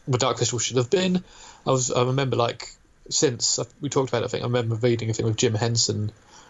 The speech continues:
where he was just like, you know, what you, you know, it was just con-, like, restrained by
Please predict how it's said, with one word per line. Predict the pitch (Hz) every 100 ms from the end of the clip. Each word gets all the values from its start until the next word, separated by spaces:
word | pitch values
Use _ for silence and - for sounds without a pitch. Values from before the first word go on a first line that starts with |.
| -
where | - 117
he | 110
was | 110 104
just | - -
like, | 113 113
you | 110
know, | 104
what | 107 101
you, | 107 107 - _ _ -
you | 127
know, | 101 101 -
it | -
was | 160
just | - - 127 - _ - 185 _ _ _ _ _ -
con-, | 139 135 - -
like, | - 117
restrained | 127 - 143 127 117
by | 117 117 117 113